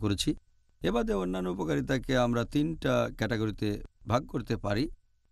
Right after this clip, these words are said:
শারীরিক উপকারিতা, এরপর রোজা রাখলে মানসিক উপকারিতা পাবেন, রোজা রাখলে এছাড়াও পাবেন সামাজিক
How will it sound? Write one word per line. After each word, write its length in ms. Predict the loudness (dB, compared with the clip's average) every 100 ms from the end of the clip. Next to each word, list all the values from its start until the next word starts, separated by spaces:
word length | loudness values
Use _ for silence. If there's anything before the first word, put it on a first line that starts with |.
| _ _ _ _ _ _ 0
শারীরিক 420 | 2 2 -2 -4 -2
উপকারিতা, 500 | -2 2 2 2 -2 -4 _ _ _ _ _ _ _
এরপর 360 | -4 -2 0 2 4
রোজা 180 | 4 2
রাখলে 280 | 2 0 0 -2 _ _ _ _ _ _ _ _ _
মানসিক 500 | 0 2 2 4 2 2 -4 0
উপকারিতা 420 | 2 4 4 2 2
পাবেন, 260 | 2 4 2 0 -8 _ 6
রোজা 180 | 8 6
রাখলে 180 | 2 4 4
এছাড়াও 280 | 6 6 6
পাবেন 200 | 4 4 4 6
সামাজিক 360 | 8 6 4